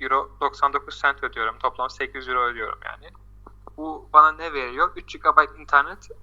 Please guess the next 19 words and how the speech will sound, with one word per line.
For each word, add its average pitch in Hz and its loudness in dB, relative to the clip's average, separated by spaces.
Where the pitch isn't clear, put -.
sınırsız 156 -2
görüşme 139 0
ve 160 -2
sınırsız 151 -4
S 143 0
M 147 -2
S - -12
veriyor. 123 -4
Türkiye'ye 170 0
kıyasla 170 2
buradaki 151 -4
internet 147 0
fiyatları 156 2
mobil 143 6
olarak 131 2
daha 147 0
pahalı. 123 0
Bunu 135 -4
söyleyebiliriz. 120 -4